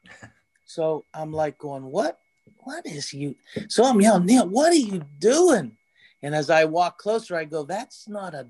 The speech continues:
Speaker 2: dog." He had a deer
Speaker 1: <laughs>
Speaker 2: pinned to the ground. And, and,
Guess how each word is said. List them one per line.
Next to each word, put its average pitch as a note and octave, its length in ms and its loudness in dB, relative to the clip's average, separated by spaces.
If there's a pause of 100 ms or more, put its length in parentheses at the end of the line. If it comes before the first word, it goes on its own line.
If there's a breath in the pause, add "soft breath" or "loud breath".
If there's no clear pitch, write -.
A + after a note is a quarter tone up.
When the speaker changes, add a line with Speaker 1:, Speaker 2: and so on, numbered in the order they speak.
Speaker 2:
dog." F#3+ 460 -4 (560)
He A#3 160 -2
had A#3+ 180 2
a F3+ 100 2
deer D3 680 -2 (1120)
Speaker 1:
<laughs> - 180 -8
Speaker 2:
pinned F#3+ 440 -2 (480)
to F3 120 -10
the E3 100 -4
ground. F3+ 400 0 (1120)
And, E3 360 -4
and, D#3+ 260 -6